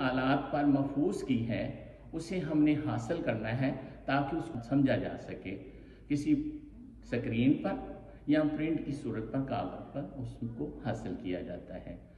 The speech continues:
दूसरा जो मरहला है तब्दील करना, जब हम मालूमात हासिल करते हैं तो उसको आसान ज़बान में, समझाने वाली ज़बान में तब्दील किया जाता है ताकि यूज़र को समझने में आसानी हो सके। अब तीसरा है तबादला।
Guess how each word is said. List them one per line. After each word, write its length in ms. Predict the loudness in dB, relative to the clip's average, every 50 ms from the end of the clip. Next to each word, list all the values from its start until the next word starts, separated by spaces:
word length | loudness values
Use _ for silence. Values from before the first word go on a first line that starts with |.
| -14 -6 0
दूसरा 460 | 0 2 2 2 0 2 2 4 4
जो 160 | 4 4 4
मरहला 400 | 4 4 4 4 4 4 2 2
है 380 | 0 2 2 2 2 2 2 2
तब्दील 480 | 0 0 0 2 2 2 2 0 -2 -4
करना, 480 | -6 -6 -8 -10 -12 -12 -12 -14 -14 -16 -16 -16 -16 -16 -16 -14 -8 -4
जब 140 | 0 0 0
हम 600 | 0 0 -2 0 0 0 0 -2 -2 -4 -4 0 2
मालूमात 500 | 4 6 6 6 6 6 4 2 2 0 0
हासिल 320 | 0 0 0 -2 -2 0
करते 300 | 0 0 0 0 -2 -2
हैं 440 | -2 -2 0 -2 -2 -4 -6 -10 -16 -18 -12 -6
तो 60 | -4
उसको 720 | -2 -2 -2 -4 -4 -2 0 2 4 4 2 2 -2 -6 -8 -10 -12 -14 -16 -14 -8 -6
आसान 580 | -4 -4 -4 -2 2 4 4 4 4 4 2 2
ज़बान 440 | 2 4 4 4 4 2 2 4 4
में, 320 | 6 6 6 6 4 4
समझाने 500 | 2 2 0 2 2 4 6 6 6 6
वाली 200 | 6 4 4 4
ज़बान 360 | 4 2 0 -2 -2 0 2
में 180 | 2 2 2 2
तब्दील 480 | 0 -2 0 2 4 6 6 6 4 2
किया 120 | -2 -2 0
जाता 320 | 0 -2 -4 -4 -4 -4
है 200 | -2 0 0 0
ताकि 360 | 0 -2 -2 -2 -2 0 0
यूज़र 340 | 0 0 -2 -4 -6 -4 -4
को 260 | -6 -6 -6 -8 -8
समझने 460 | -8 -8 -6 -6 -6 -6 -6 -6 -2 0
में 260 | 0 0 0 -2 -2
आसानी 600 | -4 -4 -4 -4 -4 -4 -6 -8 -10 -12 -12 -14
हो 60 | -14
सके। 500 | -14 -14 -16 -16 -18 -18 -18 -18 -18 -20 -20 -20 _ _ _ _ _ -20 -20 -18 _ -2
अब 260 | -2 -2 -2 -2 -4 -4
तीसरा 300 | -2 -2 0 2 2 2
है 220 | 4 2 0 0
तबादला। 720 | 0 2 2 2 2 2 2 0 0 -2 -2 -4 -8 -12